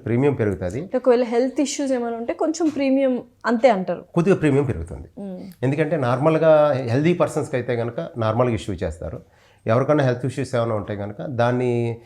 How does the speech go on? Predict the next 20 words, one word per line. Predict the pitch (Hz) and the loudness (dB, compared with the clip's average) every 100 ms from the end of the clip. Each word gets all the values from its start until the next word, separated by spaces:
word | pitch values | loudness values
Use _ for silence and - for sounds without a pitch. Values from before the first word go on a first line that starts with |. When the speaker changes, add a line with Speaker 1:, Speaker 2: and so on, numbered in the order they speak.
| - _ 113 | -20 _ 0
Speaker 1:
మెన్షన్ | 117 135 147 | 2 2 2
చేయడం | 135 127 117 | 2 0 -2
ద్వారా | 113 110 | -2 -4
ఏంటంటే | 104 147 | -4 -6
కొద్దిగా | 160 147 123 135 147 | -4 -4 -4 0 2
రైడర్ | 127 127 151 | 4 4 2
సంబంధించిన | 131 127 123 120 117 | 2 2 2 0 -4
ఏంటంటే | 110 117 139 | -4 -4 -4
ఆ | 123 | 0
రిస్క్ని | 123 120 156 | 0 0 4
వాళ్ళు | 147 120 | 4 4
తీసుకుంటారు | 120 131 123 117 | -2 -2 0 0
కాబట్టి | 107 104 110 180 214 _ _ _ | 0 0 -2 -6 -10 _ _ _
ఒక | 151 135 | -4 -4
ఫోర్ | - 139 131 | -2 -2 0
థౌజండ్, | 131 131 | -2 -2
ఫైవ్ | 127 120 117 | 0 0 0
థౌజండ్ | 117 113 113 - | -4 -4 -6 0
పెరిగినా | 123 139 151 143 | 2 4 4 4
సరే | 117 143 | 2 -2